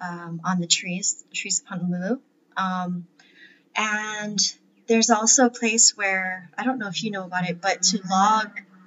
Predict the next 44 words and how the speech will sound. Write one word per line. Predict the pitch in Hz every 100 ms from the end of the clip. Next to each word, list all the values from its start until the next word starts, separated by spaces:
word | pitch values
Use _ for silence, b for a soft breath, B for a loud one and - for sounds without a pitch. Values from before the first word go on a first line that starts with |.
| 175
every | 202 220
time | 226 220 208
a | 196
tree's | - 196 -
planted | - 185 185 - 165 165
and | 175 175
it's, | -
like, | 175 156 -
there | 180 170
and | 170
growing. | 165 180 202 247 B B B B 190
Um, | 180 180 180 175 _ -
so | - 208
I | 196
know | 190 196 214
that | 226 185 -
they | 190 180 175
do | 196
keep | 190 - -
track | - 202 202
of | 233
that. | 180 170 151 b b _
So | - 208 185
if | 190 226
you |
guys | 226 233 226 - -
do, | 233 240 247 247 _
maybe | 196 202 226
I | 214
can | 214
get | 196 196 -
you |
information | 185 180 185 180 190 175
on | 175 175
it, | 170 B B B
but | - 185
I | 190
know | 196 202
they | 196
like | 185 180
to | - 180
know | 180 185 180 - _ _ _ _ _ - _ -
there's | 202 202 180
a | 170 160